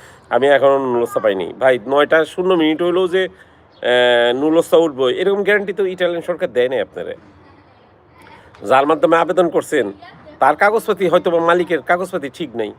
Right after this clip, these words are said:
এর জন্য দেয় নাই, এইটাই। আহ, করতে পারি উল্লেখ, নয়টা দ-, দশের উপরে কাগজ উঠে গেছে। অবশ্যই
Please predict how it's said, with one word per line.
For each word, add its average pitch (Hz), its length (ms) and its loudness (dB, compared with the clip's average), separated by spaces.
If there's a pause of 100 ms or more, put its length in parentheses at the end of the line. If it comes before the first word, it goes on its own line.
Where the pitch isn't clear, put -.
এর 165 120 -8
জন্য 165 240 -2
দেয় 110 160 0
নাই, 90 140 -8 (460)
এইটাই। 147 380 -2
আহ, - 1000 -8
করতে - 280 -6
পারি 117 320 -2
উল্লেখ, 117 360 -4
নয়টা 120 360 -2
দ-, 117 360 -6 (120)
দশের 120 400 -4
উপরে 113 400 -4
কাগজ 110 380 0
উঠে 107 200 -10
গেছে। 101 280 -8
অবশ্যই 185 480 2